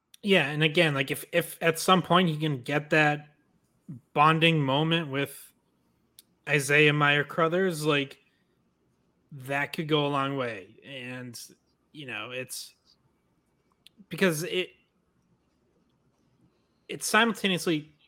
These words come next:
obviously really sucks for Isaiah,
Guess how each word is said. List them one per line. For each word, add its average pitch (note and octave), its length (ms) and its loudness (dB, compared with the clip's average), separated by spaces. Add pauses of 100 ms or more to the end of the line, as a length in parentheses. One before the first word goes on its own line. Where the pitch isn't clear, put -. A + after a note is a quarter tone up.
obviously C#3 500 -4
really D#3 360 2
sucks - 580 -6 (100)
for B2+ 520 -2
Isaiah, C3+ 640 -2